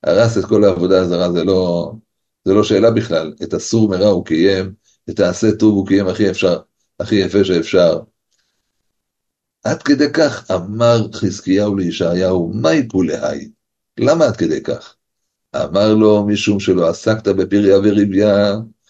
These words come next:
לא התחתנת." אמר לו, "אתה צודק, לא התחתנתי, אבל אתה יודע למה? ראיתי ברוח הקודש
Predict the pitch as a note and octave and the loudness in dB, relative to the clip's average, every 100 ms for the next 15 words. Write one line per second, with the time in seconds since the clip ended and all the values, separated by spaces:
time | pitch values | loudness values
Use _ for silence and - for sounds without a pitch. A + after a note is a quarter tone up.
0 | _ D#2+ F2+ F2+ - G#2 G2 F#2+ G2 D2 | _ -4 -2 -2 -2 -2 0 -2 -2 -4
1 | C#2+ C#2+ C#2+ D2+ D2 _ _ _ _ _ | -4 -4 -6 -8 -14 _ _ _ _ _
2 | _ _ _ D2+ F2+ F2 D#2+ D#2 D2+ - | _ _ _ -2 0 0 -2 -4 -4 -4
3 | A2+ - _ _ F2+ F#2+ C#2 - B1+ C#2+ | -8 -18 _ _ 0 2 0 -4 -2 2
4 | F#2+ F2+ F#2 G2 G2+ G#2+ A#2 A#2 _ _ | 2 4 2 4 4 4 2 0 _ _
5 | _ - _ F#2+ F#2+ G2+ A#2+ G#2+ G2 G2+ | _ -20 _ 0 2 2 2 4 4 4
6 | G#2 F2 E2 F2+ G#2 A2 - | 2 0 0 0 0 -4 -12